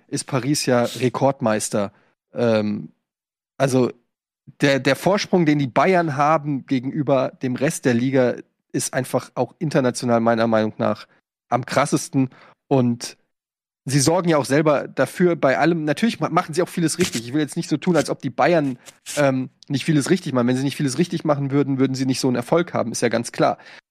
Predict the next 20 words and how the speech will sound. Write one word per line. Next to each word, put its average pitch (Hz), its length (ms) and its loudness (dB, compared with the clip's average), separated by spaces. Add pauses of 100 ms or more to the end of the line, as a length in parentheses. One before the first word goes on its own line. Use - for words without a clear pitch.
Aber 131 320 2 (140)
sie 123 240 0
haben 143 240 0 (220)
selber, 131 640 2 (480)
ähm, 123 420 0
immer 175 300 4
wieder 135 420 0 (260)
die 127 60 -4
Konkurrenz 143 640 0
geschwächt, 135 580 -2 (280)
haben 139 140 2
die 147 120 -2
Trainer, 143 460 2
die 127 160 -2
Spieler 143 400 0
gekauft 131 500 -2
von, 131 320 -4
äh, 127 180 -10
von 135 220 -2
der, 127 240 2